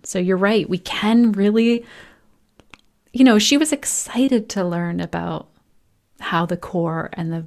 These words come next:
pelvic floor work. And, and she was doing a program, and it was online, it was a course, but it,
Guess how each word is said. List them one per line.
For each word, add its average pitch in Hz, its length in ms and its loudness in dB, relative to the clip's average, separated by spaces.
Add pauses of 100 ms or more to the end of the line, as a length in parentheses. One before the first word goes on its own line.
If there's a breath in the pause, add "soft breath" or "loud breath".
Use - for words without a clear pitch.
(120)
pelvic 170 340 -8
floor 160 260 -10
work. - 420 -16 (280)
And, 170 380 -8 (1000 soft breath)
and 190 120 -2
she 208 100 2
was 196 100 2
doing 220 280 6
a 214 40 0
program, 202 500 0
and 185 80 -2
it 170 40 -6
was 185 140 -6
online, 180 400 0
it - 80 -10
was - 100 -12
a 180 60 -8
course, 175 420 -2
but - 260 -2 (1160 soft breath)
it, - 140 -18